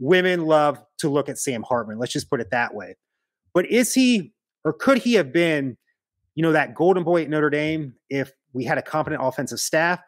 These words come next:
Or is he what I call Samuel Hartman, where he goes to this small North Carolina University in Wake Forest, who's not known for their football? He, uh, he puts up prolific stats because of the system that he was in.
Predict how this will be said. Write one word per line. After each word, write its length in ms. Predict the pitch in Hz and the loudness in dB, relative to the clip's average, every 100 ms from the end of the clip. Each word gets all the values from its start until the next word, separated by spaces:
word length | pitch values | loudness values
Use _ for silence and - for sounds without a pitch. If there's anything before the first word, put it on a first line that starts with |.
| _ _ _ - | _ _ _ 0
Or 80 | 190 | 2
is 140 | 190 | 2
he 100 | 202 | 2
what 120 | 180 | 4
I 100 | 190 | 4
call 480 | 208 196 160 147 - _ | 4 4 4 2 -4 _
Samuel 640 | - - 247 233 135 104 | -2 2 2 2 0 0
Hartman, 440 | 123 117 135 143 | -2 -4 -4 -2
where 420 | 147 147 143 135 _ _ _ _ _ | 0 2 0 -2 _ _ _ _ _
he 100 | 151 | 2
goes 200 | 190 190 | 4 4
to 100 | 180 | 0
this 260 | 160 - | -2 -2
small 580 | - 160 160 180 165 - _ _ _ _ _ _ _ | -2 2 4 2 0 -8 _ _ _ _ _ _ _
North 240 | 135 165 | -2 -2
Carolina 460 | - 175 170 160 165 | 0 2 2 2 -2
University 560 | 147 170 147 143 139 147 | -2 -2 0 -2 -2 -2
in 80 | |
Wake 200 | 120 147 | 0 -2
Forest, 460 | - 123 113 120 - | -2 -2 -2 -4 -6
who's 200 | 127 113 | -8 -4
not 160 | 139 143 | -4 -2
known 160 | 139 | -4
for 120 | 151 | -2
their 100 | 160 | -4
football? 560 | 165 123 104 110 123 127 _ _ _ _ _ _ _ | -2 -4 -4 -4 -4 -6 _ _ _ _ _ _ _
He, 520 | 165 156 147 135 120 | -4 0 0 -2 -4
uh, 200 | - - - _ | -8 -8 -14 _
he 140 | _ 151 | _ -12
puts 320 | - 170 - | -4 -2 0
up 140 | 151 | -2
prolific 380 | - 156 185 180 | 0 2 0 0
stats 360 | - 165 160 156 | 0 2 2 0
because 260 | 175 170 | -2 -2
of 40 | 135 | -2
the 80 | |
system 600 | 120 - 160 - 170 156 123 | -2 -2 -2 0 -2 -2 -4
that 200 | 143 147 | -6 -2
he 120 | 180 | 2
was 180 | 185 147 | 2 2
in. 320 | 127 127 | 0 -2